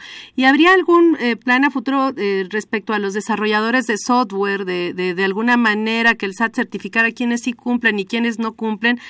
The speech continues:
Porque el usuario, pues bueno, compra su programa en el mercado y todos los desarrolladores,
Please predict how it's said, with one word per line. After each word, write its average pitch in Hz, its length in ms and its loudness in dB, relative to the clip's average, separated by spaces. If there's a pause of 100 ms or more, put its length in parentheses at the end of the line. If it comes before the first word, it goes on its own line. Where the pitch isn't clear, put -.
(320)
Porque 240 240 0
el 247 80 4
usuario, 339 440 6
pues 285 160 -2
bueno, 285 260 2
compra 277 280 2
su 269 160 -2
programa 262 560 4
en 247 120 2
el 226 100 0
mercado 262 440 4
y 254 60 0
todos 277 240 2
los 254 140 0
desarrolladores, 220 880 0